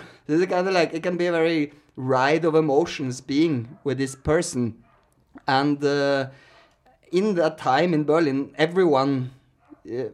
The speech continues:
many people at least that was in my environment knew that she was psychologically torturing me and controlling me in weird ways, and they all told me this. But when I was crying in my room,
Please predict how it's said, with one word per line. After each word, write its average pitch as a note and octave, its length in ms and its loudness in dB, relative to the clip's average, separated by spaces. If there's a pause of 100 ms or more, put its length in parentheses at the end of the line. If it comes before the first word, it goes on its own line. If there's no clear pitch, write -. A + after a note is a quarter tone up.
(120)
many F3+ 320 0
people F#3 420 -4
at B2 140 -4
least C#3 300 -2
that C#3+ 120 -2
was C#3 260 -4
in C3+ 300 -2
my B2+ 140 0
environment B2+ 560 -2
knew C3 380 4
that B2+ 200 -6
she - 220 -10
was A#2+ 260 -10 (220)
psychologically B2 1000 -4 (400)
torturing C3+ 560 -2
me A#2 260 -4
and B2 220 -4 (320)
controlling C#3+ 520 0
me B2+ 100 0
in B2+ 120 -2
weird B2 220 -2
ways, A#2 300 -4
and C3 160 -6 (300)
they C#3+ 180 -2
all D3+ 260 2
told D#3+ 420 -2
me B2 160 -4
this. G2+ 360 -18 (260)
But - 540 -2
when C#3+ 180 0
I C3 180 2
was A3 200 0
crying A3 680 0
in F3 120 2
my E3+ 160 2
room, F3 560 4